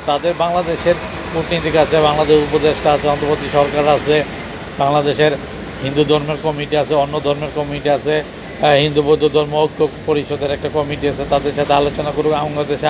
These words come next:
আসুক, কথা বলুক, পর্যবেক্ষণ করুক, দেখুক কোথায় কোনো ধরনের মারামারি হানাহানি হচ্ছে কি না। আমাদের দেশে যে ধরনের কিছু আন্দোলন হচ্ছে, এটা হইল রাজনীতির ব্যাপারে,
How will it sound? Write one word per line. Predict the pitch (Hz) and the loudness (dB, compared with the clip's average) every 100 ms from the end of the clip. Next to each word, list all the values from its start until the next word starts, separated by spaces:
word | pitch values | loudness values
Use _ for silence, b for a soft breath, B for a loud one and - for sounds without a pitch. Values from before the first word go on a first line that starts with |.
| 139 | 2
আসুক, | 165 220 170 - - - - - | 2 2 0 -2 -10 -12 -10 0
কথা | 170 180 185 | 2 4 2
বলুক, | 180 160 139 - - - - - | 2 0 -4 -8 -20 -20 -12 -6
পর্যবেক্ষণ | 170 156 170 175 170 165 | -4 -2 -2 -2 -2 -2
করুক, | 170 151 120 - - - - | 0 0 -4 -10 -16 -14 -2
দেখুক | 170 190 190 170 - - - - | 2 4 4 2 0 -14 -18 -12
কোথায় | 147 135 143 165 - | -10 -8 -4 -4 -4
কোনো | 156 151 | -8 -4
ধরনের | 139 131 127 160 - | -2 -2 -4 -6 -4
মারামারি | 135 127 127 127 113 | -2 0 0 0 0
হানাহানি | 127 143 139 113 | -2 -4 -4 0
হচ্ছে | 175 - 196 | 0 4 2
কি | 160 | 2
না। | 110 - - - - - - - | -4 -10 -12 -14 -10 -8 -6 -4
আমাদের | 131 147 170 180 | 0 2 2 0
দেশে | 170 156 175 | -2 -4 -4
যে | 147 156 | 0 0
ধরনের | 160 156 160 175 - - - - - - - - | 0 -2 -2 -2 -4 -16 -16 -14 -14 -14 -14 -8
কিছু | 170 - 214 | -6 2 4
আন্দোলন | 180 165 175 175 139 | 4 4 2 2 0
হচ্ছে, | 156 - 175 180 - - - 123 | -2 0 0 0 -4 -16 -8 -4
এটা | 131 165 | 2 6
হইল | 151 156 156 120 | 6 6 4 4
রাজনীতির | 131 151 143 165 160 185 | 4 4 2 -6 -2 0
ব্যাপারে, | 156 127 - 107 | 2 0 0 -8